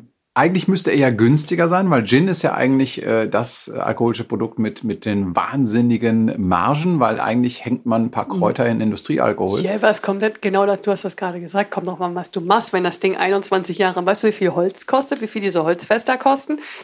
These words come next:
Speaker 3: Das ist doch, war die Lagerhaltung, die das kostet, die, das musst du ja erstmal alles amortisieren.
Speaker 2: Das machen aber, also Gin mittlerweile, es gibt, äh,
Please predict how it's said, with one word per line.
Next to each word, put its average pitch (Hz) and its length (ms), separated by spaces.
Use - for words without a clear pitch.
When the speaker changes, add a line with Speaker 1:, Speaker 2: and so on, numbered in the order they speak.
Speaker 3:
Das - 100
ist - 140
doch, 196 140
war 208 260
die 196 100
Lagerhaltung, 247 840
die 269 80
das 269 240
kostet, 285 480
die, 214 120
das 214 160
musst 220 240
du - 20
ja 208 60
erstmal 220 340
alles 196 300
amortisieren. 185 720
Speaker 2:
Das 170 160
machen 190 280
aber, 175 320
also 175 160
Gin 220 400
mittlerweile, 208 440
es 202 120
gibt, - 260
äh, - 40